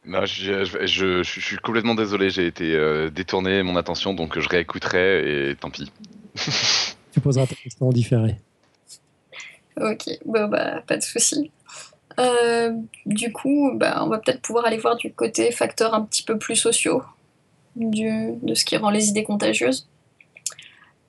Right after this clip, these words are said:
Speaker 3: Donc en gros, c'est, c'est des facteurs qui sont liés à la distribution des idées,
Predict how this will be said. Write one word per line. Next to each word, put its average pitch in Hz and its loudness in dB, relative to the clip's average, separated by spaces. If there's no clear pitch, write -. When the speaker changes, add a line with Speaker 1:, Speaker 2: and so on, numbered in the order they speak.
Speaker 3:
Donc - -2
en 214 4
gros, 226 2
c'est, - 2
c'est 165 0
des 214 -4
facteurs 226 -4
qui - 0
sont 214 0
liés 214 0
à 226 2
la 214 0
distribution 214 -2
des 214 0
idées, 226 0